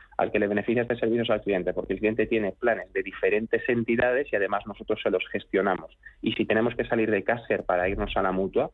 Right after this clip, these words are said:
nos vamos sin problema, ¿no? Al final lo que buscamos es el beneficio del cliente. Nosotros trabajamos para el cliente, no para la entidad. Por eso al final lo que buscamos es mejorar la rentabilidad y adaptar la cartera al entorno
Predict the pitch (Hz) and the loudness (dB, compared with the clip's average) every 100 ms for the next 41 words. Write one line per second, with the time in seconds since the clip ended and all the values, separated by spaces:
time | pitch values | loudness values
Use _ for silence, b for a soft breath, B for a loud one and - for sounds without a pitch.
0 | b b - 101 98 101 107 117 104 - | b b -6 -2 2 2 0 -2 -2 0
1 | 92 92 85 95 139 - - 101 120 131 | 2 2 -2 -6 -8 -8 -2 0 2 2
2 | 147 147 131 123 139 139 127 123 113 104 | 2 2 0 0 0 0 -2 0 0 0
3 | - 101 110 104 - 95 90 87 - - | -2 -2 0 -2 0 0 0 -2 -10 -8
4 | - 135 139 123 110 - 131 123 - - | -4 -2 0 0 0 0 -2 -2 -6 -16
5 | b _ 110 107 98 101 95 85 87 98 | b _ 0 2 0 -2 -2 -2 -4 -2
6 | 98 101 95 92 90 87 90 87 110 104 | 0 0 0 0 -2 -2 -2 -2 -2 0
7 | 107 113 113 110 107 107 117 120 120 107 | 0 0 0 2 0 0 -2 -2 -6 -8
8 | - b b - 107 98 110 117 113 113 | -12 b b -2 0 2 2 2 2 0
9 | 113 107 107 120 143 - 110 104 - 123 | -2 -2 0 0 0 0 0 0 -2 -4
10 | 127 123 117 117 117 117 110 110 117 120 | 0 0 0 -2 0 0 0 0 -2 -2
11 | 135 143 170 | -2 -2 -4